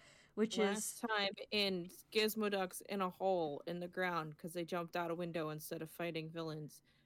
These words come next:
Speaker 2: And then there's three, four, four giant creatures smashing through the buildings that were once children and now are giant creatures that are, defy all, all logic and have a Lovecraftian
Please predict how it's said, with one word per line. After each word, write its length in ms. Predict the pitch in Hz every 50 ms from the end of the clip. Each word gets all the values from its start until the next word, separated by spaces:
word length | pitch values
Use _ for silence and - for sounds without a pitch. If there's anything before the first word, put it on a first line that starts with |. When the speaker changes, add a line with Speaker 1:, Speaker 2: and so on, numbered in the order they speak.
| _ _ _ -
Speaker 2:
And 120 | 175 170
then 120 | 165 160 165
there's 400 | 165 170 165 160 - - - - _ _ _ _ -
three, 380 | - - 185 180 180 175 170 156 - _ _ _ _ _ _ _ _ _ _
four, 460 | - - - 202 185 170 165 196 247 262 - _ _ _ _ _ _ _ _
four 160 | - 202 202
giant 460 | 190 - 196 180 180 185 185 185 - - _ _
creatures 560 | - - 202 208 - - 170 165 160 160 - - _
smashing 500 | - - - 175 175 170 170 - 175 170 160
through 380 | - 175 165 165 160 156 - - _
the 60 | -
buildings 640 | 170 - 170 170 165 165 156 147 143 151 151 - - - _ _ _ - _ _ _ _ _ _
that 160 | - - -
were 180 | - 151 151 156
once 320 | 151 160 151 151 151 -
children 600 | - - - 165 165 156 - 143 143 143 143 - -
and 180 | 160 160 151
now 300 | 143 147 147 147 147 151 -
are 200 | - 139 139 151 - _
giant 460 | - 165 147 139 139 139 - - - - _ _ _ _ _ _ _ _ _ _ _ _
creatures 440 | - - - - - - - - -
that 140 | - - -
are, 160 | 71 65 - - _ _ _ _ _ _ _ _ _ _ _ _
defy 340 | - 156 - 165 156 151 151
all, 280 | 151 151 151 151 151 - -
all 180 | 160 156 151
logic 460 | 151 151 160 160 156 156 156 151 -
and 240 | - 147 143 135 151 - _ _ - - - - - - - - - - - _ _ _ _ _ _ _
have 100 | - 156 160
a 20 |
Lovecraftian 840 | 151 147 147 147 - - 170 147 151 - - 160 151 139 143 151 156